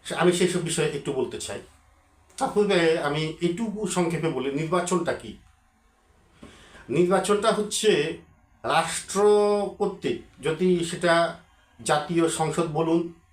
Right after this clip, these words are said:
গণপরিষদ বলুন, অর্থাৎ সরকার গঠনের নিমিত্তে একটি রাষ্ট্র একটি নির্বাচন বা জনগণের মতামতের, আহ, মতামত গ্রহণের আয়োজন করেন,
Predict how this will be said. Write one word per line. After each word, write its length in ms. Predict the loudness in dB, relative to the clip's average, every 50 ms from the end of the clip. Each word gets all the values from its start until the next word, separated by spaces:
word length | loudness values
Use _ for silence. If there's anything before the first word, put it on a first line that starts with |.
| _ _ _ _ _
গণপরিষদ 800 | -10 -4 -2 0 2 2 0 0 0 0 -2 0 0 -2 -2 0 0
বলুন, 380 | 0 2 2 2 2 0 -6 -12 _ _ _ _ _ _ _ _ _ _ _ _ _ _ _ _ _ _ _ _ _ _ _ _
অর্থাৎ 440 | -8 -8 -6 -2 0 0 0 0 -2 -8 -18 _ _ _ _ _ _ -12
সরকার 500 | -10 -4 -2 -2 -2 0 0 0 0 2
গঠনের 500 | 2 0 0 2 2 2 4 4 2 2
নিমিত্তে 760 | 4 4 4 4 4 2 -2 -4 -4 0 0 0 0 -2 -6 -14 -20 _ _ _ _ _ _ -4
একটি 500 | -2 -2 0 0 -2 -2 -2 -4 -6 -10 -16 -20 -20 _ _ _ _ _
রাষ্ট্র 440 | -4 -2 -2 -2 -2 -4 -2 2 2
একটি 200 | 2 2 2 -2
নির্বাচন 840 | -2 -2 -2 -4 -2 0 2 2 2 2 0 -2 -2 -2 -4 -6 -12 -16 _ _ _ _ _ _ _ 0
বা 360 | 2 4 4 4 4 2 0
জনগণের 500 | 2 2 2 2 2 2 2 0 0 0
মতামতের, 960 | 0 0 0 0 2 2 2 2 2 0 -4 -4 -2 0 0 0 0 -2 -10 -16 _ _ _ _ _ -6
আহ, 600 | -2 0 0 0 0 0 -2 -4 -6 -8 -10 -12 -16 _ _ _ _ _ -6
মতামত 360 | -4 -2 0 0 0 0 -2 -2 -2
গ্রহণের 460 | 0 0 2 4 4 4 2 2 2
আয়োজন 560 | 2 4 4 4 4 4 2 0 0 -2 -2
করেন, 320 | -4 -4 -4 -4 -6 -8